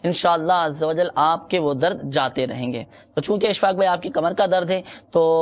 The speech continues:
یا غنیو، یا غنیو پڑھتے رہیے، انشاءاللہ عز و جل آپ کی کمر کا درد جاتا رہے گا۔ اسی کے ساتھ ایک اور روحانی علاج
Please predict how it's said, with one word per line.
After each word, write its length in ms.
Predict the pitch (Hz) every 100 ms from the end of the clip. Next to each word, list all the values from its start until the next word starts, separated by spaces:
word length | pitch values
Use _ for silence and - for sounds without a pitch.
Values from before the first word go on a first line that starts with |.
| 160 160 - _ -
یا 240 | 165 190
غنیو، 460 | 190 185 196 185 196
یا 180 | 165 170
غنیو 360 | 175 180 175 180
پڑھتے 340 | 160 170 196
رہیے، 220 | 180 180 -
انشاءاللہ 640 | 165 - 165 156 147 170 156
عز 160 | 143 151
و 100 | 156
جل 100 | 147
آپ 200 | 135 -
کی 80 |
کمر 260 | 143 139 131
کا 80 | 139 131
درد 180 | 202 - - - -
جاتا 360 | 151 139 143 127
رہے 240 | 131 123
گا۔ 120 | 120 120 - -
اسی 220 | 185 226
کے 100 | 214
ساتھ 240 | 214 196 196
ایک 200 | 156 160
اور 80 | 185
روحانی 360 | 185 185 190
علاج 300 | 190 185 170